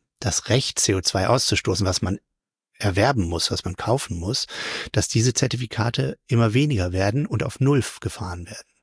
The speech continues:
Beim Emissionshandel, der hat einen schlechten Ruf gekriegt damals, weil er am Anfang nicht so gut funktionierte.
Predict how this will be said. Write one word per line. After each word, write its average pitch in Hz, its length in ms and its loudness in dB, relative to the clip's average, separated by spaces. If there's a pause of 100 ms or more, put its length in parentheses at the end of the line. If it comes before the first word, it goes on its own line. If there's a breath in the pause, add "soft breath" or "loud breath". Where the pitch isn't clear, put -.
(800 loud breath)
Beim 104 160 2
Emissionshandel, 131 680 4
der 110 100 4
hat 131 160 0
einen 113 100 4
schlechten 139 520 0
Ruf 120 300 0
gekriegt - 440 -2
damals, 107 300 2
weil 104 100 2
er 101 60 4
am 101 80 -2
Anfang 113 280 0
nicht 98 140 0
so 107 80 0
gut 101 140 2
funktionierte. - 680 -2